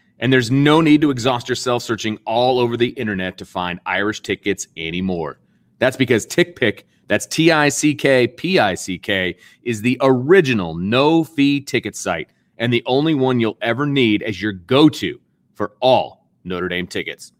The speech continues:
TickPick got rid of all of those awful service fees that the other ticket sites charge, which lets them guarantee the best prices on all Notre Dame tickets. Don't believe it? If you can find better prices for the same seats on another ticket site,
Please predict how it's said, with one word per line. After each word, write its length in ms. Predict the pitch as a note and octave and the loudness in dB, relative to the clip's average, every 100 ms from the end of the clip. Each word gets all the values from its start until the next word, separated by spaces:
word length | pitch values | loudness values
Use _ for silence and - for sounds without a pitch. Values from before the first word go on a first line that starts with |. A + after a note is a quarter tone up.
| _ _ - | _ _ -2
TickPick 380 | D3+ D3+ D#3+ C#3+ | -2 0 0 0
got 200 | D3 D3+ | -2 2
rid 120 | C#3 | 2
of 80 | C3 - | 2 0
all 240 | D3+ E3 | 2 4
of 40 | D#3 | 4
those 180 | C3+ - | 2 2
awful 340 | C3+ C#3+ C#3+ C3+ | 2 2 2 -4
service 360 | D3 C#3+ C3+ | -2 -2 -4
fees 320 | - C#3+ C#3+ | -2 0 0
that 100 | B2+ | -4
the 100 | - - | -10 -6
other 200 | A#2+ A#2+ | -2 -2
ticket 300 | B2 A#2 - | -4 -8 -4
sites 300 | A#2 A2+ - | -2 -2 -2
charge, 420 | B2 A#2+ A#2+ - _ _ | 0 2 2 -4 _ _
which 240 | B2 - | -2 0
lets 240 | A#2+ C3 - | 0 0 0
them 320 | B2+ G#2+ F2+ | 0 -2 -4
guarantee 760 | F2 B2+ E3 G3 F#3 - G#3+ D#3+ | 2 4 4 2 0 0 2 4
the 160 | A#2+ G2 | 2 -2
best 560 | - C3 D3 D#3+ - _ _ _ | -4 0 2 0 -6 _ _ _
prices 640 | - D#3 D3 C3 B2+ B2 _ _ | -2 0 0 0 -2 -2 _ _
on 180 | G2+ G2+ - A#2 | -8 -8 -6 -2
all 500 | A2+ A2 A2+ - _ | 2 2 0 -4 _
Notre 340 | G2+ G#2 G2+ G2+ | -4 -2 -2 -2
Dame 340 | F2+ F2+ F2+ | -4 -4 -6
tickets. 480 | - F#2+ D2+ - - _ _ - | -6 -6 -8 -14 -20 _ _ -2
Don't 160 | A#2+ A#2 | 0 2
believe 260 | A#2+ C3+ | 4 4
it? 200 | D#3+ - _ _ _ _ | 2 -4 _ _ _ _
If 140 | B2 B2+ | -6 0
you 140 | F3 | 0
can 120 | G3 | 0
find 240 | F3 E3 C3 | 2 2 2
better 220 | C3+ F#3 | 2 2
prices 440 | - F3 D#3 C3+ | 2 2 2 -2
for 100 | - | -10
the 80 | G2+ | -8
same 360 | - - C#3 F3+ | -4 0 0 0
seats 340 | F3+ F#3+ F3 | -2 -4 -4
on 100 | A#2+ | -4
another 280 | A2 A2+ D#3 | -2 -2 -2
ticket 340 | D#3+ E3+ A#2+ - | -4 -8 -8 -6
site, 320 | F#2+ F2+ | -6 -6